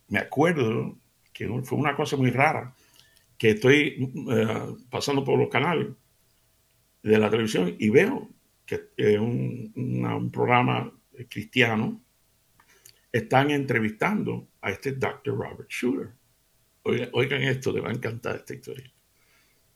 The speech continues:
Y, y ese hombre es un hombre que era muy famoso, probablemente ya está en el cielo, pero, eh, tú,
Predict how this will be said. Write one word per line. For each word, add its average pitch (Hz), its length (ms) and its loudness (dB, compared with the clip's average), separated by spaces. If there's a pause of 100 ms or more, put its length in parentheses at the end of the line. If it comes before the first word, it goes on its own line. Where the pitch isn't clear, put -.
(640)
Y, 123 280 -2
y - 80 -4
ese - 220 6
hombre 131 340 4
es 120 40 2
un 127 140 2
hombre 131 460 0
que 110 180 2
era 151 280 4
muy 123 220 2
famoso, 185 760 -4 (140)
probablemente 185 480 -2
ya 156 60 -2
está 143 140 -8
en 127 60 -2
el 110 60 -6
cielo, - 220 -18 (760)
pero, 120 680 6
eh, 101 360 -6
tú, 123 100 -6